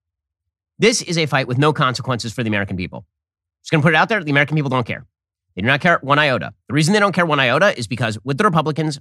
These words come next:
holding a majority in the House, Joe Biden's legislative agenda ought to be D O A. It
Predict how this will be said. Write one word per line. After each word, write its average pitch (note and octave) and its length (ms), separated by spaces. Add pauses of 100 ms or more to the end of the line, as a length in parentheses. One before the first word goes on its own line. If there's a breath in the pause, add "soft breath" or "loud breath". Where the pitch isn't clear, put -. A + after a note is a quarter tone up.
(120)
holding C3 240
a A#2+ 40
majority A#2 340
in E3+ 80
the D#3 60
House, G#2 320
Joe D3+ 120
Biden's D#3 280
legislative D#3 580
agenda A2+ 320
ought A2 160
to B2 60
be A#2+ 100
D F2 260
O A2 120
A. F#3 140
It C2 100